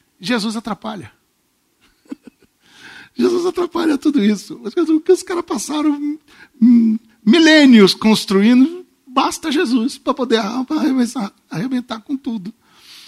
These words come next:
Essa religiosidade que com o nosso tempo começou a ter uma gourmetização do evangelho. Ou seja, o pesso-, porque, porque o evangelho de Jesus, queridos, é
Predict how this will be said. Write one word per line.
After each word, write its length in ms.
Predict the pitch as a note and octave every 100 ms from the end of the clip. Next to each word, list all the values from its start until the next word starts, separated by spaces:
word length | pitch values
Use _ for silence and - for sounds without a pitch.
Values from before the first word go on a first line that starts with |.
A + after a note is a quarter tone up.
| - - - _ _ _ _ _
Essa 200 | A3 C#4
religiosidade 840 | A3+ C#4 A3+ A#3+ G3+ F#3+ A#3 G3
que 140 | - G3
com 300 | G#3 G#3 G3
o 40 |
nosso 300 | F#3+ F#3+ F#3
tempo 420 | - A#3 A#3+ F#3+
começou 380 | E3+ G3+ G3 G3+
a 60 | F#3
ter 140 | G#3+
uma 160 | G#3 F#3
gourmetização 1160 | D#3 G#3 A3+ A3 G3 - A3 F#3 E3 - G3+
do 140 | F#3 G3+
evangelho. 840 | F3+ G3 D3+ C#3+ F#3 F3+ C3+ B2+ _ _ _ _ _ -
Ou 60 | F3
seja, 400 | - E3+ C#3 C3 _ _
o 100 | D#3+
pesso-, 420 | - A3+ - A3+ -
porque, 320 | G3+ - A#3 - B3
porque 240 | C#4+ -
o 100 | D4
evangelho 520 | B3+ G#3+ F3+ A#3 B3
de 120 | F3 F#3
Jesus, 680 | D#3+ C#3+ C#3+ B3+ B3+ F#3+
queridos, 760 | - - D#3 E3+ D#3+ D3+ D3+ - _ _ _
é 200 | G#3 A3+